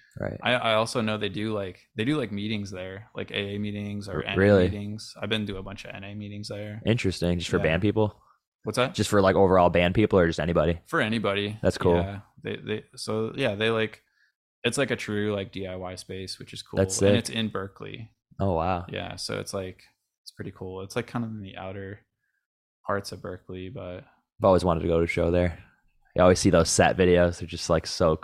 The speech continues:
Speaker 1: so insane.
Speaker 2: Yeah.
Speaker 1: Yeah.
Speaker 2: Fuck yeah. It's, yeah, it's cool.
Speaker 1: Did you ever read the book Sell Out yet?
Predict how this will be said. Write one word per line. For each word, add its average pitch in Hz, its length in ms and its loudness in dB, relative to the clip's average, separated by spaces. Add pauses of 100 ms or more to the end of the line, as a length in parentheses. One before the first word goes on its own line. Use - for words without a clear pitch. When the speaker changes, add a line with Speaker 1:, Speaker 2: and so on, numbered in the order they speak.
Speaker 1:
so 87 260 4
insane. 80 400 0 (180)
Speaker 2:
Yeah. 85 280 -8 (180)
Speaker 1:
Yeah. 82 340 -4 (320)
Speaker 2:
Fuck 87 220 -16
yeah. - 240 -16
It's, 107 260 -10 (100)
yeah, 120 320 -4
it's 127 140 -6
cool. 107 360 -10 (240)
Speaker 1:
Did - 120 -6
you 107 40 6
ever 127 140 8
read 143 140 8
the 110 60 6
book 104 240 6
Sell 85 320 4
Out 98 320 6
yet? 104 380 4